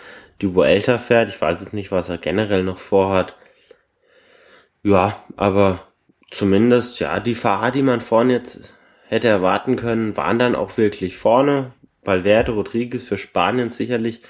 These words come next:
noch von der Tour aus in guter Form. Und da denke ich, wenn man grad Richtung Olympia denkt,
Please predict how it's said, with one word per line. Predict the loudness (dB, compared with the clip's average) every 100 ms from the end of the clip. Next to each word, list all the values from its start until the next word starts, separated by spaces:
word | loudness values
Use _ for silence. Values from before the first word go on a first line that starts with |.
| -20 -20 _ 0
noch | 0 2
von | 0 0
der | 0 -2
Tour | 2
aus | 4 2 0
in | -8
guter | -6 -6 -6 -8
Form. | 0 2 4 2
Und | -2 -2
da | 0 0 0 -6 _ _ _ _ _ _ _ 0
denke | 0 2
ich, | 0 0
wenn | 0
man | 2 0
grad | 0 -2 -2
Richtung | -8 -6 -6
Olympia | -2 0 0 0 0 2
denkt, | 2 0 0 -4 -12